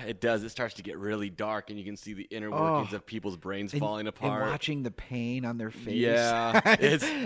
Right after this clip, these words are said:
Speaker 2: I mean, that,
Speaker 1: true.
Speaker 2: and it's, that is kind of a fun part. If you, if you're kind of like, if you have a sicker sense of humor, you can really get some joy out of a bad improv show. But, ooh.
Speaker 1: Yeah.
Speaker 2: Anywho, uh, I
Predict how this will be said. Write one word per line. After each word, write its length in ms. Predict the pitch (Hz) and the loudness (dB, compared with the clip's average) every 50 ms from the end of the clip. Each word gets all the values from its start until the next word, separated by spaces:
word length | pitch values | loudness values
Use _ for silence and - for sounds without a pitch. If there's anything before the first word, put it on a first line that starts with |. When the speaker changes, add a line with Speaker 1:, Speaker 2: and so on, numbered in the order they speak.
| - | 2
Speaker 2:
I 60 | 180 190 | 4 4
mean, 160 | 190 196 185 | 6 6 8
that, 220 | 202 208 240 254 214 | 10 10 10 10 10
Speaker 1:
true. 100 | 214 208 | 8 6
Speaker 2:
and 80 | 190 | 8
it's, 260 | 185 170 - - - - | 6 2 2 0 -6 2
that 280 | 175 185 196 220 240 | 6 8 8 10 10
is 160 | 220 202 180 - | 8 8 6 8
kind 220 | 208 185 170 156 | 8 8 8 8
of 80 | 139 131 | 6 0
a 80 | 135 | -2
fun 340 | - - - 165 175 185 180 | -2 4 6 6 6 6 4
part. 260 | - 165 139 127 - | 4 4 4 4 2
If 160 | - 139 - | 0 -2 -2
you, 100 | 156 160 - | -2 -4 -2
if 140 | 170 151 135 | -2 -2 -2
you're 160 | 143 151 147 | -2 -4 -2
kind 240 | - 180 165 160 156 | 2 2 2 2 2
of 80 | 143 135 | 0 0
like, 300 | 131 123 113 - - _ - | -2 -2 -2 -6 -12 _ -8
if 160 | 139 131 - | -8 -6 -4
you 120 | 147 139 | -4 -2
have 200 | 143 147 139 131 | 0 0 0 0
a 200 | 131 123 110 123 117 | -2 -4 -4 -4 -8
sicker 640 | - - - - - - - - 247 240 - 151 | -8 -14 -20 -20 -18 -12 -4 -4 -4 -2 -4 -6
sense 260 | - - 139 120 - | -4 -4 -6 -6 -6
of 100 | 123 113 | -10 -16
humor, 360 | 107 127 123 117 107 101 101 107 | -12 -12 -10 -10 -8 -8 -8 -8
you 160 | 113 120 117 | -8 -10 -10
can 160 | - 117 117 | -8 -8 -6
really 480 | 123 127 123 113 110 107 104 98 - _ _ _ _ _ _ _ _ _ _ - | -4 -4 -2 -2 -4 -4 -6 -10 -12 _ _ _ _ _ _ _ _ _ _ -6
get 160 | - 131 - | -6 -6 -4
some 200 | - 127 113 104 | -4 -6 -6 -6
joy 400 | 101 117 123 131 139 143 131 117 | -4 -2 0 2 2 2 2 2
out 120 | 101 98 95 | 0 -2 -4
of 80 | 87 | -6
a 60 | 95 | -8
bad 260 | 90 87 92 90 92 90 | -8 -8 -8 -8 -8 -8
improv 440 | 90 87 87 - 101 73 69 87 | -8 -10 -10 -10 -10 -10 -10 -12
show. 340 | - - - 98 87 85 98 - | -12 -12 -12 -12 -12 -12 -14 -14
But, 220 | - - - - _ _ _ _ _ - | -14 -14 -14 -16 _ _ _ _ _ -12
ooh. 140 | 156 139 - - - _ _ _ _ _ _ _ _ _ _ _ _ _ _ | -10 -10 -10 -12 -16 _ _ _ _ _ _ _ _ _ _ _ _ _ _
Speaker 1:
Yeah. 340 | - - 80 80 80 80 101 101 - _ _ _ _ _ _ _ _ _ _ _ - | -14 -10 -10 -8 -8 -10 -10 -12 -16 _ _ _ _ _ _ _ _ _ _ _ -4
Speaker 2:
Anywho, 600 | - 147 165 165 135 113 117 107 98 92 92 101 104 - - - - - - - - - - _ - 110 | -2 0 0 0 0 -2 -2 -2 -2 -2 -4 -6 -10 -14 -18 -20 -20 -20 -20 -20 -20 -20 -20 _ -8 -6
uh, 20 | |
I 800 | 110 107 101 98 95 95 92 92 92 92 92 90 87 87 90 | -4 -4 -2 -2 -2 -2 -2 -2 -4 -4 -4 -4 -4 -6 -6